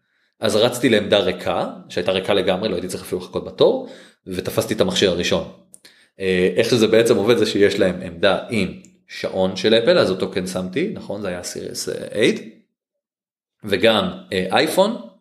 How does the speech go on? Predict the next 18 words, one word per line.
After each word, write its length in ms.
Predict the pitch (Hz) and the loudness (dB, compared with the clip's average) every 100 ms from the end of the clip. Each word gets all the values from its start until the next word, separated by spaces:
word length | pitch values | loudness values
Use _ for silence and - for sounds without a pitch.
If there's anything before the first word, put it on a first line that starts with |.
| _ _ _ - | _ _ _ -8
פרו, 500 | 85 95 - - - | 2 2 2 -4 -12
שבגלל 520 | - 90 90 90 90 | -8 -8 -8 -6 -4
זה 100 | 92 | -4
קפצתי 400 | 90 95 - 104 | -4 -4 -2 0
על 80 | 92 | -2
העמדה 180 | 87 92 | -2 -6
הספציפית, 560 | - 92 175 247 254 - - - _ 101 | -6 -2 -2 -2 -8 -12 -20 -20 _ 0
ואז 360 | 104 110 92 | 4 4 6
יש, 400 | 110 - - - _ _ _ _ _ - | 4 4 -2 -8 _ _ _ _ _ -8
אה, 180 | 98 92 92 | -2 -2 -2
מכשיר 380 | 92 92 120 95 | -4 2 2 2
אחד 260 | - 95 | 0 0
שבעצם 400 | 92 95 92 92 | 0 -2 -2 -6
זה 220 | 87 101 | 2 2
האיירפודס 720 | 95 104 92 90 90 - - - | 2 2 0 0 -2 -2 -10 -10
שהם 240 | - 90 | -8 -6
שמים 220 | - 92 | -4 -4
בתצוגה, 640 | 90 - - 98 151 196 | -6 -10 -6 0 0 0